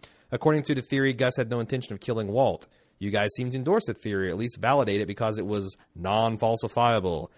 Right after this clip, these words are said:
Did you not see episode thirteen of season three, the one where Walt is half a second away from being murdered by Mike on behalf of Gus?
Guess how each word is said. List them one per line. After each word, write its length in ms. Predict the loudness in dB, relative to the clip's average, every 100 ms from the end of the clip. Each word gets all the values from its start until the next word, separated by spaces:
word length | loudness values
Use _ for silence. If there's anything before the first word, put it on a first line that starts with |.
| _ -2
Did 140 | 0
you 60 | 2
not 220 | 2 2 0
see 280 | 0 0 0
episode 480 | -2 0 0 0 2
thirteen 420 | -2 -2 -4 -2
of 80 | -2
season 320 | -2 -2 -4
three, 400 | -2 0 0 -2 -6 -4
the 100 | 0
one 220 | 2 2
where 120 | 2
Walt 320 | 4 4 4
is 100 | 0
half 220 | 2 2
a 40 | 2
second 260 | -2 0 2
away 220 | 2 2
from 140 | 0
being 180 | -2 0
murdered 340 | 2 2 2
by 120 | 2 2
Mike 300 | 2 0 0
on 100 | 0
behalf 360 | 2 2 0
of 100 | 0
Gus? 260 | 4 4